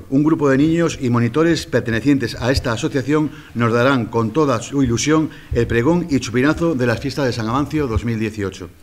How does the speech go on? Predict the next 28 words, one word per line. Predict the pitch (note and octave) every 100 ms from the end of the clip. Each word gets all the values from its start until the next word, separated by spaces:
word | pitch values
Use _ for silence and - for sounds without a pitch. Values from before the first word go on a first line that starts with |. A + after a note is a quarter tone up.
| - - - - - - - -
Este | D#3 F#3
mismo | F3+ E3 D#3
día | F3+ F3
disfrutaremos | C#3+ C#3 C3+ D#3+ F3 F3 - - - -
del | B2+
concierto | B2 B2 B2 D#3+ E3 D3+
del | C3
grupo | C3+ D#3 C#3
del |
barrio | C3+ D3 B2
Covadonga | B2+ C3 D#3 D#3 D#3 -
A | B2
Duras | B2 D3 C3+
Penas | C#3+ A2+ F2+ - -
y | B2
seguido | B2+ B2+ E3 F3 C3+
la | A#2+
discoverbena. | A2 - G#2 G#2 G#2 F2 D#2+ - - - - -
El | A#2
veintiocho | B2 A#2+ D#3+ F3+ G3
de | D3+
abril, | C3 D#3+ E3 D#3+
uno | - C#3+ B2
de | A2+
mayo, | D3 C#3+ C3+ B2 - - - - - - - - - - - - - - - -
del | - A#2
veintiocho | - D3
de | C#3+